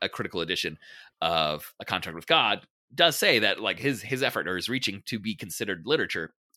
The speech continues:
has been achieved. Um, I think the, oh, like, in the Norton Anthology of American Literature, there's a chapter of Maus.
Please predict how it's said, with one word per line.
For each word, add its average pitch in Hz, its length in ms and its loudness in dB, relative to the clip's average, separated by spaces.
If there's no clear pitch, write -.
has 139 180 -2
been 151 120 0
achieved. - 400 -4
Um, 76 400 -8
I 95 60 0
think 170 360 0
the, 120 380 2
oh, 113 300 0
like, 107 160 0
in 117 80 -2
the 117 80 -2
Norton 127 240 0
Anthology 120 460 2
of 143 80 0
American 101 300 -2
Literature, 85 380 -4
there's 82 360 -4
a 85 80 -2
chapter 80 320 -4
of 76 80 -12
Maus. - 460 -8